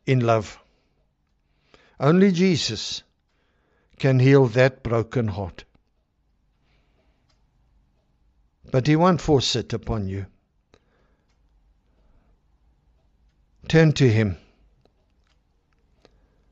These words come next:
The next point is critical words. Just as in the same way, good words and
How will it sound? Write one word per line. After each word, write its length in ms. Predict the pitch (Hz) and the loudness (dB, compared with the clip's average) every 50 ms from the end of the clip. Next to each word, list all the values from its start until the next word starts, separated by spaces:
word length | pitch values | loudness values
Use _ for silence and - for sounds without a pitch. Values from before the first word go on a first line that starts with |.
| _ _ _ _ _ _ _ _ _ _ _ _ _ _ _ _ _ _ _ | _ _ _ _ _ _ _ _ _ _ _ _ _ _ _ _ _ _ _
The 140 | - 131 135 | -6 -2 0
next 320 | 147 156 156 - - - | 2 2 0 0 -4 -2
point 340 | - 165 165 160 147 123 135 | 0 0 2 0 0 -2 -2
is 400 | 135 120 - - - - - - _ _ | -2 -2 -4 -6 -10 -10 -12 -14 _ _
critical 540 | - - 190 190 - 190 - - 170 156 143 | 0 0 0 0 0 -4 -4 -2 -2 0 2
words. 580 | 131 139 135 127 117 95 - - - - - - _ _ _ _ _ _ _ _ _ _ _ _ _ _ _ _ _ _ _ _ _ _ _ _ _ _ _ _ _ _ _ _ _ _ _ _ _ _ _ _ _ - | 4 4 4 2 0 -2 -6 -8 -8 -10 -12 -16 _ _ _ _ _ _ _ _ _ _ _ _ _ _ _ _ _ _ _ _ _ _ _ _ _ _ _ _ _ _ _ _ _ _ _ _ _ _ _ _ _ -8
Just 420 | - 139 170 185 170 - - - | -2 0 0 0 0 -2 -2 -2
as 220 | 170 165 131 - | -2 0 0 0
in 160 | 156 156 151 147 | 0 2 2 2
the 80 | 147 | 2
same 340 | 135 - 180 170 175 180 175 | 0 2 2 2 2 2 4
way, 260 | 170 165 165 175 180 | 4 4 4 4 4
good 320 | 165 - - 160 165 151 143 | 0 0 2 2 2 4 4
words 540 | 139 156 170 180 180 185 165 139 - - | 4 6 6 6 6 4 2 -2 -4 -4
and 260 | 147 135 117 101 92 | -2 -2 -2 -4 -6